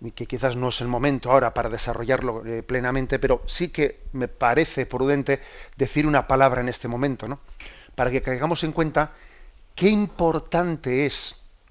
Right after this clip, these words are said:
la paternidad, la maternidad, qué importante es la fa-, la familia que llega a tener una encomienda de Dios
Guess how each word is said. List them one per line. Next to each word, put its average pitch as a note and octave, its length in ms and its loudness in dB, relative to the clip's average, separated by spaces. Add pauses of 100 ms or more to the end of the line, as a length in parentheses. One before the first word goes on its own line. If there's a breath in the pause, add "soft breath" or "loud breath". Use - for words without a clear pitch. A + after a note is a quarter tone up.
(340)
la C3 240 0
paternidad, B2 800 -2 (400)
la B2 160 0
maternidad, A2+ 720 -4 (480 loud breath)
qué E3+ 120 0
importante D#3+ 680 0
es - 300 -4
la B2+ 140 -2
fa-, - 120 -14 (160)
la D#3 180 -2
familia C#3 680 -2 (1300 loud breath)
que C3 180 2
llega F3 300 2
a E3+ 100 2
tener F3 480 0
una D#3+ 240 2
encomienda D#3 840 0
de C#3+ 120 0
Dios D#3 460 -2